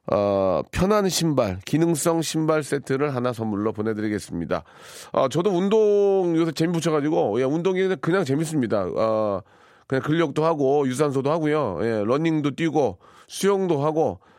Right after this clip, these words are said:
그냥 시간 있으면은 피곤하면 예전에 막 누워있고 막 그랬거든요. 근데,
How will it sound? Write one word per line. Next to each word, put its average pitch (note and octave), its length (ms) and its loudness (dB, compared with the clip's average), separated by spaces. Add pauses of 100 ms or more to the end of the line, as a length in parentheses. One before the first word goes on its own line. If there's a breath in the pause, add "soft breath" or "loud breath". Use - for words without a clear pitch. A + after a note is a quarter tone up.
(180 soft breath)
그냥 D3+ 100 2
시간 A3 220 2
있으면은 F3 540 0
피곤하면 G3 500 2
예전에 E3+ 280 2
막 C#3+ 180 0
누워있고 F3 400 0
막 D3+ 100 0
그랬거든요. A#2 540 -2
근데, G#2+ 320 -2